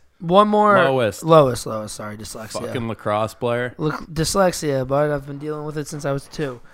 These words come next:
Speaker 1: Uh, one last sports thing. Tampa Bay won the cup.
Speaker 2: Is that becoming the city of champions?
Speaker 1: Yeah, 'cause Tom Brady moved there.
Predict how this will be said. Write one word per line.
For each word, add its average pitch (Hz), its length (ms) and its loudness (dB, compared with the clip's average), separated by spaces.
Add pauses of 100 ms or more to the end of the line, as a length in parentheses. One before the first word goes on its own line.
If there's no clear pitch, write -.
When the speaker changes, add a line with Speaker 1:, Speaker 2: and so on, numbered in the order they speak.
(200)
Speaker 1:
Uh, 165 280 2
one 190 200 4
last 185 260 8
sports 180 340 4
thing. 165 320 -2 (340)
Tampa 160 320 -2
Bay 143 340 0
won 147 200 -6
the 139 60 -10
cup. 135 440 -6 (1120)
Speaker 2:
Is 107 120 -14
that 175 420 -6
becoming 285 420 0
the 196 80 2
city 165 300 2
of 156 100 0
champions? 151 680 -10
Speaker 1:
Yeah, 208 180 4
'cause 156 220 -6
Tom 175 260 2
Brady 175 240 2
moved 139 240 -4
there. 151 360 0